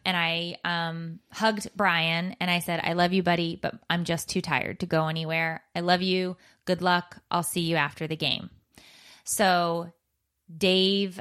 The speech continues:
um, walked past me in a huff, super pissed. I walked past him in a huff, super pissed. I put on a pot of coffee, and my other two kids were home with me, but I was, like, folding laundry and just sitting down. And I think,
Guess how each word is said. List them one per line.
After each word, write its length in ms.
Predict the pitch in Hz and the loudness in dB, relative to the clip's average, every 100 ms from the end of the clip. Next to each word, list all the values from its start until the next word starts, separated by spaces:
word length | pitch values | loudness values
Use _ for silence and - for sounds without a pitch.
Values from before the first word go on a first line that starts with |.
| - | -6
um, 400 | 180 175 170 170 | -2 0 0 -4
walked 300 | 170 180 170 | -2 -2 -2
past 380 | - 175 170 - | -2 -2 -2 -4
me 120 | 185 170 | -2 -2
in 60 | |
a 40 | 156 | -2
huff, 340 | 170 160 156 | 0 0 0
super 280 | - 160 160 | -6 -6 -2
pissed. 540 | - 277 269 269 - - | 0 2 2 0 -8 -4
I 200 | 170 175 | 0 2
walked 280 | 175 151 - | 2 0 0
past 280 | 165 151 - | 0 0 0
him 200 | 208 202 | 0 2
in 60 | 202 | 2
a 80 | |
huff, 260 | 196 202 185 | 2 0 -2
super 300 | - 180 180 | -6 -6 -2
pissed. 500 | - 226 208 202 - - - - - | 2 2 2 0 -8 -16 -20 -20 -4
I 140 | 175 | -2
put 180 | 175 190 | 0 -2
on 120 | 165 | -2
a 40 | 160 | -4
pot 220 | 165 156 | -2 -4
of 40 | |
coffee, 680 | 156 202 196 - 196 185 185 - - _ - | -2 0 0 0 -2 -2 -4 -8 -20 _ -2
and 280 | 180 170 | 0 0
my 140 | 180 208 | 2 2
other 160 | 247 | 0
two 160 | 240 233 | -2 -2
kids 220 | 202 185 | 0 -2
were 80 | 170 | 0
home 180 | 175 165 | 0 0
with 160 | 160 - | -2 -4
me, 240 | 160 170 | -4 -2
but 100 | 185 | 0
I 140 | 180 175 | 2 2
was, 160 | 175 170 | 0 -4
like, 160 | 170 - | -4 -4
folding 320 | - 170 165 175 | -2 -2 0 2
laundry 720 | 208 214 214 208 202 196 196 | 2 2 0 0 0 0 -2
and 140 | 170 | -4
just 260 | 165 165 - | -4 -6 -4
sitting 240 | 196 185 185 | -2 -2 0
down. 300 | 175 170 175 | 2 2 0
And 100 | 175 | -2
I 80 | |
think, 280 | 170 311 359 | -4 -4 -8